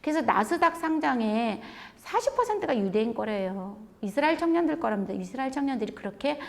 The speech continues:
많은 창업을 한답니다. 그 여기에 비밀이 있어요. 유대인의 성인식의 의미가 있답니다. 우리 여러분들 성인식 언제 하죠? 우리, 우리나라 성인식은 언제 합니까?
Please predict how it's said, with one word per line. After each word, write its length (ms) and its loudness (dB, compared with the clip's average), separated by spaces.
많은 540 0
창업을 440 2
한답니다. 680 0
그 160 -6
여기에 760 0
비밀이 380 0
있어요. 460 -8
유대인의 340 -2
성인식의 540 0
의미가 300 -4
있답니다. 760 -10
우리 160 4
여러분들 380 12
성인식 400 8
언제 260 10
하죠? 320 8
우리, 160 4
우리나라 400 10
성인식은 400 6
언제 240 12
합니까? 640 8